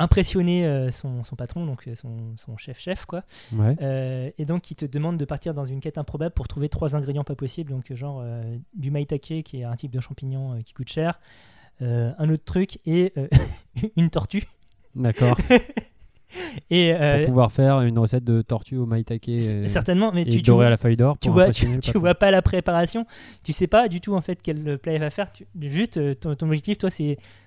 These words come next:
Speaker 1: parcourir les trois coins, les quatre coins de la ville pour trouver les ingrédients que-, qu'elle te demande.
Speaker 2: D'accord.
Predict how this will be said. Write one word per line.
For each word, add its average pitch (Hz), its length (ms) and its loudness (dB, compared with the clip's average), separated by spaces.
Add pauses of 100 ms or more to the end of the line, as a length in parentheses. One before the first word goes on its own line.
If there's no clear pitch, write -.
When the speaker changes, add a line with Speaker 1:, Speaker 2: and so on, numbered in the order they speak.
Speaker 1:
parcourir 175 340 0
les 156 120 2
trois - 180 0
coins, 170 300 0
les 143 260 -2
quatre 147 160 -4
coins 175 140 0
de 165 60 0
la 156 100 0
ville 185 160 -2
pour - 160 -4
trouver 165 240 -4
les 151 160 -2
ingrédients 151 340 -2
que-, 135 540 -6
qu'elle 139 140 -8
te 160 100 -6
demande. 143 260 -2 (200)
Speaker 2:
D'accord. 110 320 0